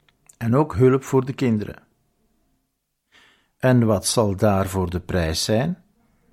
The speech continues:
riep ik uit de kuil terug. "Een beetje verandering in het opvoedingssysteem.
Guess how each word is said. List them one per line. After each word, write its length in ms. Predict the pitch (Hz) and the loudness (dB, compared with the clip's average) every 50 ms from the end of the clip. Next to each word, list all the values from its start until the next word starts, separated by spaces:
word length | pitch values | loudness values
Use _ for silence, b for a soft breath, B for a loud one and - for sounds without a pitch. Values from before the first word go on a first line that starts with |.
| _ _ _ | _ _ _
riep 360 | 127 107 120 131 131 131 - | -6 0 2 2 2 2 0
ik 220 | 143 135 - - - | -6 -6 -6 -12 -4
uit 240 | - 127 127 123 - | -2 -2 -2 -2 -4
de 100 | 120 110 _ _ | -8 -10 _ _
kuil 300 | _ - 127 123 135 135 | _ -4 -2 0 -2 -2
terug. 480 | 123 - - 170 180 180 - - - _ _ _ _ _ _ _ _ _ _ _ _ _ _ _ _ _ _ _ _ _ _ _ _ _ B B B B B | -4 -6 -6 -6 -6 -8 -8 -16 -20 _ _ _ _ _ _ _ _ _ _ _ _ _ _ _ _ _ _ _ _ _ _ _ _ _ B B B B B
"Een 160 | B 156 151 | B 2 4
beetje 300 | 151 190 208 196 - 185 | 6 6 4 6 2 0
verandering 640 | 143 127 131 127 139 156 175 175 165 165 170 165 175 | 2 2 2 4 4 4 2 2 2 2 0 0 0
in 80 | 156 123 | 0 0
het 180 | 120 117 - | 0 0 0
opvoedingssysteem. 1040 | - 156 147 - - - 127 117 104 95 92 - - 87 - - - - 71 - - | -4 -6 -6 -6 -4 -2 0 0 2 0 -2 -4 -8 -8 -10 -10 -10 -10 -12 -12 -16